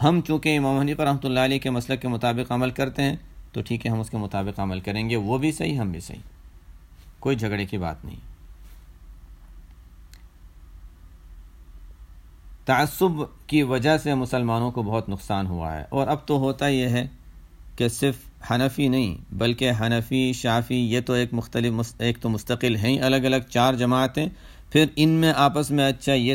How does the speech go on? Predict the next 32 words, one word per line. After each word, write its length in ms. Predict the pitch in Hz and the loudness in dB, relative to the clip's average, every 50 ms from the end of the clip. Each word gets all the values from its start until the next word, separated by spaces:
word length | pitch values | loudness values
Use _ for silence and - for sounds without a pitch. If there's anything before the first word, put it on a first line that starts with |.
| 127 - | 0 0
تبلیغی 440 | 123 110 107 107 117 120 139 147 | -2 -2 0 0 0 2 2 2
جماعت 360 | 135 139 135 135 131 131 131 127 | 2 2 2 4 2 2 0 0
سے 140 | - 135 | -2 -4
تعلق 420 | 127 - 120 117 117 117 117 113 113 | -2 0 0 2 2 2 0 0 -2
رکھتے 300 | 107 104 - - - 110 | -2 -4 -4 -2 -2 0
ہیں، 140 | 107 104 107 - - - - - - - - - | 0 0 -4 -6 -12 -20 -20 -20 -20 -18 -6 0
یہ 240 | 107 120 135 139 139 | 2 4 6 6 4
مدرسے 460 | 127 120 110 113 123 127 120 147 147 | 2 2 0 0 0 0 2 0 2
سے 140 | 131 143 135 | 2 0 0
تعلق 420 | - 135 131 131 127 135 131 131 | 2 4 4 4 2 0 0 0
رکھتے 260 | 123 123 120 - - | -2 -2 -2 0 0
ہیں، 220 | 123 120 120 117 117 117 - - - - - | 2 2 2 2 -2 -4 -10 -18 -20 -14 -4
یہ 160 | - 113 135 135 | 2 2 2 2
فلانی 400 | 127 - 123 123 127 135 147 135 | 4 2 2 4 4 4 4 4
جماعت 320 | 143 139 139 139 139 135 - | 4 4 4 4 4 4 2
سے 100 | 143 135 | -2 0
تعلق 380 | - 127 127 131 131 135 127 | 2 2 2 2 2 0 0
رکھتے 360 | 131 127 120 - - - 120 120 | 0 -2 -2 -2 -2 0 2 2
ہیں، 120 | 120 117 117 113 - - - - - | 2 0 -2 -8 -14 -20 -20 -12 -6
تو 80 | - | -4
ان 100 | - 117 | -2 0
میں 140 | 120 120 123 | 0 0 0
بھی 100 | 117 120 | 2 2
آپس 260 | 117 113 107 113 110 | 2 2 0 -2 -2
میں 120 | 117 117 107 | -2 -2 0
جھگڑا، 340 | 110 107 107 104 104 104 110 - - - - - - - - - - - - - - - - - | 0 0 0 -2 -2 -4 -6 -14 -18 -20 -20 -20 -20 -20 -20 -20 -20 -20 -18 -18 -18 -18 0 4
ان 100 | 135 139 | 4 6
میں 140 | 143 147 139 | 6 6 4
بھی 100 | 139 131 | 6 4
آپس 280 | 135 131 135 139 120 | 4 4 2 0 0
میں 120 | 135 131 127 | 2 0 0
اختلاف۔ 460 | 120 117 - 123 120 120 120 117 | 0 0 0 2 4 4 2 2